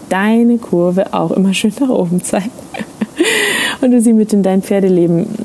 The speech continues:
ka-, äh, nehmen kannst, wenn dir gefällt, was du hörst. Falls du die Folge letzte Woche noch nicht kennst und erst heute in den Podcast eingestiegen bist, hüpf rüber, hör sie dir an. <laughs> Letzte Woche habe ich dir meine Gedanken zum Thema Dominanz versus Führungs-, Führungskompetenz,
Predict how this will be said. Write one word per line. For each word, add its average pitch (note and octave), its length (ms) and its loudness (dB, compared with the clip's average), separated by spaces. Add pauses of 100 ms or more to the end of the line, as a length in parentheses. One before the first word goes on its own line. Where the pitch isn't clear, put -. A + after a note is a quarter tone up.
ka-, - 140 -4
äh, - 180 -2
nehmen E3+ 320 2
kannst, F#3+ 380 -2
wenn E3+ 120 0
dir E3 120 0
gefällt, E3+ 340 -4
was E3+ 180 -4
du - 140 -2
hörst. - 300 -6 (420)
Falls F#3 240 -2
du F#3+ 80 -2
die F3 80 2
Folge E3 300 0
letzte D#3+ 480 0
Woche E3+ 200 -2
noch E3+ 140 0
nicht E3 320 -2
kennst G#3+ 540 0
und A3 100 2
erst - 240 -4
heute F3 240 0
in F#3 80 2
den F#3 140 0
Podcast F#3 440 -4
eingestiegen F#3 680 0
bist, D4 240 0 (580)
hüpf F3+ 240 -2
rüber, F#3+ 300 2 (140)
hör A#3+ 180 4
sie F3+ 120 2
dir - 200 2
an. G#3 140 2 (200)
<laughs> F#3+ 220 -2
Letzte A#3+ 260 0
Woche G#3+ 160 2
habe G3+ 100 0
ich G#3 80 -6
dir F#3+ 120 0
meine F#3+ 260 2
Gedanken F3+ 400 0
zum F3+ 160 0
Thema E3+ 240 0
Dominanz E3 540 0 (640)
versus E3+ 380 0
Führungs-, G#3 680 0 (180)
Führungskompetenz, F3+ 1500 -2